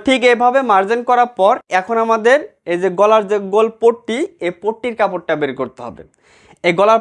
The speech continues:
পট্টির কাপড়টা কিন্তু ডাবল কাপড় হয়ে থাকে, সামনে পিছনে কিন্তু ডাবল কাপড় এই পট্টিটা বের করতে হয়। অনেকে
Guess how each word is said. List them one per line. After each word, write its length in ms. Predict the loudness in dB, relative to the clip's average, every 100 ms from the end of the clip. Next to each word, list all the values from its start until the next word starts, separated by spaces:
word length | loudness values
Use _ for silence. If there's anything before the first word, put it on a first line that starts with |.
| 0
পট্টির 260 | -4 -4 -4
কাপড়টা 320 | -4 -4 -6 -6
কিন্তু 200 | -6 -6 0
ডাবল 220 | 0 2 -2
কাপড় 240 | -4 -6 -10
হয়ে 140 | -8 -6
থাকে, 180 | -6 -10 -10
সামনে 300 | -6 -2 -2 -4
পিছনে 320 | -8 -6 -4 -4 -6 _ _ -8
কিন্তু 260 | -6 0 0 -2 -6 -10 0
ডাবল 260 | 0 0 -2
কাপড় 260 | -4 -4 -8 _ _ -6
এই 60 | -4
পট্টিটা 380 | -6 -8 -6 -6 -4
বের 120 | -4 -6
করতে 200 | -12 -12
হয়। 140 | -18 -20 _ _ _ -4 -2
অনেকে 220 | 0